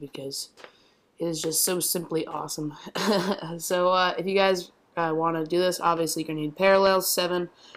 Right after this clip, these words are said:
or six or whatever. Um, you can get it from, like, Staples or something like that. But, um, I'm sure you could pick it up somewhere. And if, uh, worse comes to worse, I'm sure you could find it online somewhere.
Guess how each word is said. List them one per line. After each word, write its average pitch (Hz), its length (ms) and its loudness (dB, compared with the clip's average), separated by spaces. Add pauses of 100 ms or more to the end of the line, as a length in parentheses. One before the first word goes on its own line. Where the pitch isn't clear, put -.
(120)
or 165 140 2
six 185 460 0
or 156 100 0
whatever. 170 480 2 (360)
Um, 151 240 -4
you 156 80 -4
can 160 160 -8
get 165 140 -2
it - 80 -12
from, 160 100 -4
like, 160 180 -6
Staples 156 540 -2
or 151 80 -4
something 151 260 -8
like 143 160 -14
that. 139 280 -10 (280)
But, 156 300 -4
um, 151 420 -8
I'm 165 80 -4
sure 185 160 -2
you 175 60 -2
could 175 120 -6
pick 170 140 -2
it 160 60 0
up 156 160 -4
somewhere. 160 420 -4 (560)
And 180 360 -2
if, 175 140 -2 (480)
uh, 160 180 -4
worse 160 240 -2
comes 156 260 -10
to 151 100 -8
worse, 147 280 -6
I'm 151 100 -8
sure - 220 -14
you 139 100 -12
could 151 160 -10
find 156 220 -8
it 151 60 -6
online 151 440 -6
somewhere. 151 400 -6